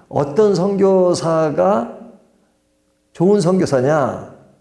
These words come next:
다 좋은 선교사죠. 그래서 사람들이 그것을 구분한다면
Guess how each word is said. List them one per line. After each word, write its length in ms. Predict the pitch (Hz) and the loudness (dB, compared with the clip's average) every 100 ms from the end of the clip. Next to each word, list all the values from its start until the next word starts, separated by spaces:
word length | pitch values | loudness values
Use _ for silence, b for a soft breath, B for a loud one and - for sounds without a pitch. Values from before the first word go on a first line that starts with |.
| _ _ | _ _
다 360 | - - 185 - | -12 -6 -4 -2
좋은 260 | 180 180 | 0 -2
선교사죠. 520 | 131 139 - 80 - - _ _ _ _ _ _ _ _ _ | -4 -6 -8 -10 -12 -20 _ _ _ _ _ _ _ _ _
그래서 200 | 127 - | -10 -6
사람들이 460 | 123 135 131 131 123 | -2 -2 -2 -4 -4
그것을 240 | 113 120 | -6 -8
구분한다면 840 | - 123 117 110 107 123 208 - | -8 -6 -6 -6 -8 -6 -8 -10